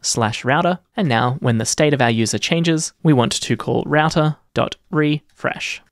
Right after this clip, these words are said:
And then when we call this on or state change function from Supabase, we get back a subscription. So let's say const, and then destructure the data that we get back. And then inside there, there is a subscription.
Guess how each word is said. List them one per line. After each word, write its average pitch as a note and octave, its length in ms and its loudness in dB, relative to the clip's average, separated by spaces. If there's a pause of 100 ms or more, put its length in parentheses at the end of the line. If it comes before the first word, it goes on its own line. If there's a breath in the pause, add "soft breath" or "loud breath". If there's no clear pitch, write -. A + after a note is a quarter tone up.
And E3 100 0
then E3 120 2
when F#3 120 2
we C#3+ 100 0
call B2+ 220 2
this B2 240 2
on B2 180 2
or A#2 140 2
state - 300 0
change D#3+ 320 0
function - 340 -2
from A#2+ 200 -4
Supabase, C#3+ 580 0
we B2 100 2
get - 160 -2
back - 220 -2
a B2 160 0
subscription. G3 720 0
So - 180 -2
let's - 160 -2
say A#2 260 2 (120)
const, - 480 -2 (160)
and A2+ 180 -2
then A2 180 0
destructure A#2+ 720 2
the A2+ 400 -2
data D#3+ 320 4
that D3+ 120 0
we B2+ 80 -2
get A2 180 -4
back. E3+ 340 -2 (160)
And C3 120 -4
then A2 120 0
inside B2 420 0
there, C3+ 200 4
there A2+ 240 0
is A2 260 0
a G#2+ 400 0
subscription. G3 840 0